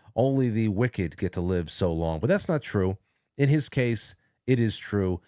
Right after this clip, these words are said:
but it's not true for all people. And regardless whether he lived to a hundred and five or just thirty-five,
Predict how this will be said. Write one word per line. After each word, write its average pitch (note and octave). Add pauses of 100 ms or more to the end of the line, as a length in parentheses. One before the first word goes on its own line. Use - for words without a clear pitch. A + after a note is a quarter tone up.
(120)
but B2
it's A#2
not C3
true B2
for G#2
all G#2
people. - (300)
And D#3+
regardless C#3
whether B2
he A#2+
lived A#2
to A2+
a F#2
hundred A#2+
and G#2+
five B2
or A2+
just G2
thirty-five, F#2+